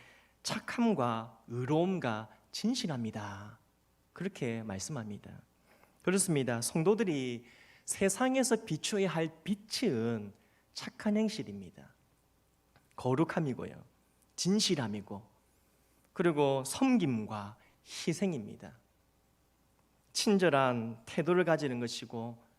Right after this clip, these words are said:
따뜻한 말을 하는 것이고, 정직한 행실을 보여주는 것입니다. 분명한 사실은 세상 사람들은 성도들의 삶을 유심히 본다는 겁니다.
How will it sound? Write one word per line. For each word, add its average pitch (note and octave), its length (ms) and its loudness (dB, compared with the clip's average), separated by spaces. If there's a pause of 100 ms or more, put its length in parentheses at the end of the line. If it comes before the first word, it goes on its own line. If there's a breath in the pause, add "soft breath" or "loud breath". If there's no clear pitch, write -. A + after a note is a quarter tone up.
(360 soft breath)
따뜻한 F3+ 540 0
말을 D3 500 2
하는 C#3+ 180 0
것이고, A2+ 680 -8 (540)
정직한 F3 840 -4
행실을 C3+ 600 -2 (300 soft breath)
보여주는 C3 480 0
것입니다. G2 560 -8 (960)
분명한 D#3+ 400 0
사실은 B2+ 720 -2 (720 soft breath)
세상 F#3+ 260 6
사람들은 D#3 960 4
성도들의 G#3 720 2
삶을 C#3+ 640 -2 (340 loud breath)
유심히 C3+ 400 0
본다는 C#3 420 -4
겁니다. G2 440 -14